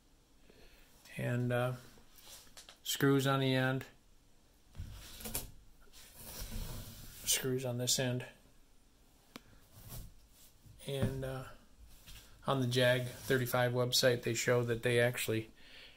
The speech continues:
can't break these open very easy. It looks like you just take off the ends and they'll pop right out and you can slide the battery pack out, but I think it's because of all the goo that's inside that, um,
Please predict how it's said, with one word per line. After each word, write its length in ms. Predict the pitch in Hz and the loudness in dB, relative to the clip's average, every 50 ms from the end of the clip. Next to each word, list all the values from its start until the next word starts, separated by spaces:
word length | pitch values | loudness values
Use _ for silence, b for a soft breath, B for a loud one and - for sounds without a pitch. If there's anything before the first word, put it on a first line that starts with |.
| B B B B - - | B B B B 0 8
can't 240 | - 185 160 139 147 | 10 10 10 10 10
break 220 | 147 143 139 139 | 8 6 6 6
these 200 | - 139 131 123 | 6 4 6 8
open 300 | 123 123 127 127 127 113 | 8 6 6 6 4 2
very 320 | 117 123 120 120 120 123 120 | 4 6 6 6 6 6 6
easy. 340 | 113 127 123 123 123 117 113 | 4 4 4 4 2 2 2
It 80 | 120 | 2
looks 220 | 117 123 123 - - | 2 0 2 2 2
like 160 | 117 107 - | 2 2 0
you 80 | 120 | -2
just 200 | 117 120 135 127 | -2 -2 -4 -2
take 200 | - - 127 127 | 2 2 4 6
off 160 | 123 120 117 - | 6 4 4 4
the 160 | 120 117 123 | 2 2 2
ends 180 | 135 139 120 | 2 2 0
and 80 | 113 113 | 0 0
they'll 80 | 113 107 | -2 -2
pop 320 | - - 120 117 117 - | 0 0 2 2 2 4
right 140 | 120 113 113 | 4 4 6
out 160 | 120 127 135 | 6 4 4
and 100 | 127 127 | 2 0
you 60 | 120 | -2
can 80 | 110 101 | 0 2
slide 320 | - - 127 123 123 117 | 2 4 6 6 4 4
the 60 | 110 | 2
battery 300 | 104 107 113 123 127 120 | 2 2 4 4 4 2
pack 300 | 113 - 117 110 110 110 | 2 4 4 4 4 4
out, 160 | 117 117 107 117 | 4 4 4 4
but 140 | 123 117 | 2 0
I 80 | 117 113 | 0 0
think 180 | 120 127 123 127 | 0 0 0 0
it's 140 | 123 - | 0 -2
because 320 | - - - - 127 117 117 | -4 -4 -2 0 0 0 2
of 100 | 117 113 | 2 4
all 100 | 113 113 | 4 4
the 80 | 113 | 2
goo 280 | 110 104 117 120 120 120 | 2 2 4 4 6 6
that's 240 | 117 113 113 - 117 | 4 4 2 2 2
inside 560 | 110 104 - - 127 120 117 117 110 110 110 - b b b b b b b b b b b b b - | 4 6 6 8 8 8 6 6 4 2 0 -4 b b b b b b b b b b b b b -4
that, 320 | - 113 120 117 113 113 113 | 2 4 6 6 6 6 6
um, 280 | 113 110 110 110 110 | 4 4 2 0 -4